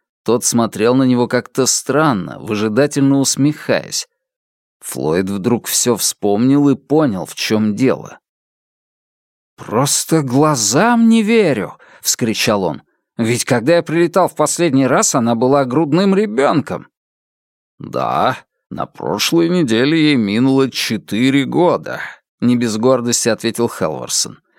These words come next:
«Благодаря слабой гравитации дети здесь растут быстро, а стареют медленнее нас и проживут дольше». Флойд восхищённо смотрел на уверенную в себе маленькую особу,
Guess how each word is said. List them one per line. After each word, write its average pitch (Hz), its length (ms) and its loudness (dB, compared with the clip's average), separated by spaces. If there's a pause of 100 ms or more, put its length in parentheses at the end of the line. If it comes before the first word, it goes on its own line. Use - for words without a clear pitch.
(340)
«Благодаря 135 640 2
слабой 135 480 0
гравитации 131 840 0
дети 156 360 -4
здесь 123 400 -2
растут 104 440 -2
быстро, 104 720 -4 (400)
а - 120 -8
стареют 113 540 0
медленнее 117 640 2
нас 117 400 0
и 95 60 -8
проживут 143 920 -6
дольше». 80 840 -2 (1300)
Флойд 101 500 0
восхищённо 175 840 0
смотрел 131 500 0
на 156 120 2
уверенную 131 500 2
в - 60 -6
себе 113 300 0
маленькую 107 560 -2
особу, 139 580 -2